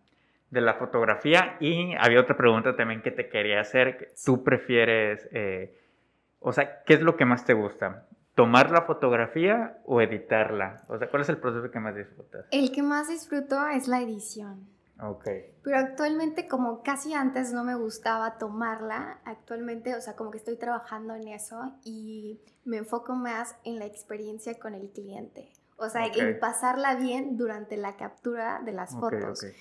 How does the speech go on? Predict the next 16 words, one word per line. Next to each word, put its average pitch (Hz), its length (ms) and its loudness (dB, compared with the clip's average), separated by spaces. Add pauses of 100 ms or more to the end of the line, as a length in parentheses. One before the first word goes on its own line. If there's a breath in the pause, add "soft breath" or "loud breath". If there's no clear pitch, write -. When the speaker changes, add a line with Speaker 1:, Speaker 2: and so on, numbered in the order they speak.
(140 soft breath)
Speaker 2:
Entonces, 233 340 -8
también 254 300 0
es 254 100 -2
un 254 120 2
proceso 247 420 -2
que 240 80 -4
también 220 320 -4
estoy 247 240 -4
disfrutando, 220 840 -6 (540 soft breath)
porque 247 260 0
antes 254 180 2
me 277 80 2
apasionaba 233 540 -2
muchísimo 233 640 -4
el 226 120 -2
retoque, 220 600 -4